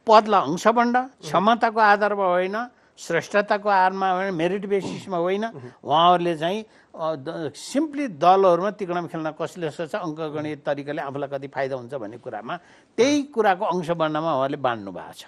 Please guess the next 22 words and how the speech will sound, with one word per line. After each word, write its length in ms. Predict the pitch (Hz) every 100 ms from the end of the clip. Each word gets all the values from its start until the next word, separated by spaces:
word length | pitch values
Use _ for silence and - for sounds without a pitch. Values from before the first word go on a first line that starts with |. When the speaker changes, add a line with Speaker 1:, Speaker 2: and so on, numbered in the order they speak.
| _
Speaker 2:
मह्म। 160 | 127 127 _ _
Speaker 1:
र 80 | 208
Speaker 2:
यो 60 | 262
विषयमा 340 | 220 240 226
म 80 | 214
Speaker 1:
एकचोटि, 260 | 247 226
Speaker 2:
जोडिन्छु। 280 | 254 226 -
Speaker 1:
एकचोटि 420 | 240 - 262 247
नि 360 | 269 269 214 170
चुनाव 260 | 185 233 233
जित्ने 360 | 180 196 262
बित्तिकै 320 | 240 214 233
हेर्नुहोस् 400 | 165 165 214 -
त, 140 | 269 311 _ _ _
उप 200 | - 208
प्रधानमन्त्री 640 | 240 208 208 220 220 214 208
पनि 200 | 190 180
बन्न 340 | 143 170 180
पुगे 380 | 185 220 262 269 -
र 120 | 185
च्वाइस 580 | 185 - 247 254 262 -
गरेको 640 | 226 226 233 226 285 381